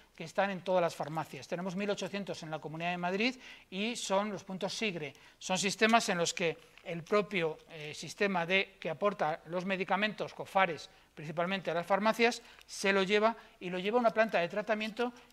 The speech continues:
que tenemos que saber que tenemos la mejor planta de toda Europa en España, en Valladolid en concreto,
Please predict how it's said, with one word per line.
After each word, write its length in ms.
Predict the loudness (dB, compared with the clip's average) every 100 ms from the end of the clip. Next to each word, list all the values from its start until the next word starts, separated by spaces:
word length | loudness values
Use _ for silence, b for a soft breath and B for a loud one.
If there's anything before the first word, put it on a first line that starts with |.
| -4
que 180 | 0 0
tenemos 300 | 0 -4 -6
que 100 | 0
saber 260 | 4 4
que 100 | 2
tenemos 480 | -4 -4 -4 -6 -8 b b
la 180 | -2 -2
mejor 320 | 0 0 0
planta 320 | 4 2 2
de 100 | -2
toda 180 | -2 -2
Europa 480 | 0 0 0 -2 -2 -6
en 140 | -6
España, 360 | -4 -2 0 -2
en 80 |
Valladolid 440 | -4 -6 -6 -4 -4
en 100 | -6
concreto, 500 | -6 -4 -4 0 0